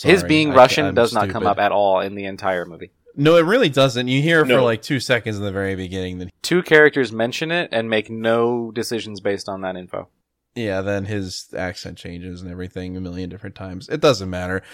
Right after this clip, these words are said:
Speaker 1: So in
Speaker 3: Well, it
Speaker 1: this
Speaker 3: is
Speaker 1: one,
Speaker 3: very
Speaker 1: we
Speaker 3: funny
Speaker 1: follow
Speaker 3: specif-, wait, wait, but it is very funny
Speaker 1: Zach,
Speaker 3: specifically
Speaker 1: you
Speaker 3: for
Speaker 1: just
Speaker 3: this
Speaker 1: got
Speaker 3: pod-
Speaker 1: done talking earlier today about how
Speaker 3: No,
Speaker 1: you
Speaker 3: but I have
Speaker 1: dislike
Speaker 3: something
Speaker 1: how
Speaker 3: important to
Speaker 1: much you
Speaker 3: say.
Speaker 1: interrupt us.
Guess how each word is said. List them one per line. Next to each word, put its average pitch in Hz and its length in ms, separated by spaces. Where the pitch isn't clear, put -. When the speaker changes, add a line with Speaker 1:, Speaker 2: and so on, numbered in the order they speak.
Speaker 1:
So 214 200
in 220 80
Speaker 3:
Well, 214 80
it - 20
Speaker 1:
this 156 40
Speaker 3:
is 170 60
Speaker 1:
one, 202 100
Speaker 3:
very 190 100
Speaker 1:
we - 40
Speaker 3:
funny 180 220
Speaker 1:
follow 160 140
Speaker 3:
specif-, 135 340
wait, 127 140
wait, 120 280
but 113 80
it 113 60
is 139 80
very 151 160
funny 131 360
Speaker 1:
Zach, 107 100
Speaker 3:
specifically 180 460
Speaker 1:
you 285 40
Speaker 3:
for - 60
Speaker 1:
just 320 160
Speaker 3:
this - 60
Speaker 1:
got 240 160
Speaker 3:
pod- - 60
Speaker 1:
done 185 180
talking 156 420
earlier 127 340
today 107 300
about 101 260
how 117 160
Speaker 3:
No, 254 100
Speaker 1:
you 294 140
Speaker 3:
but 180 100
I 196 40
have 185 60
Speaker 1:
dislike - 40
Speaker 3:
something 240 220
Speaker 1:
how - 40
Speaker 3:
important 220 300
to 185 60
Speaker 1:
much 135 80
you - 20
Speaker 3:
say. 131 40
Speaker 1:
interrupt 104 420
us. 143 320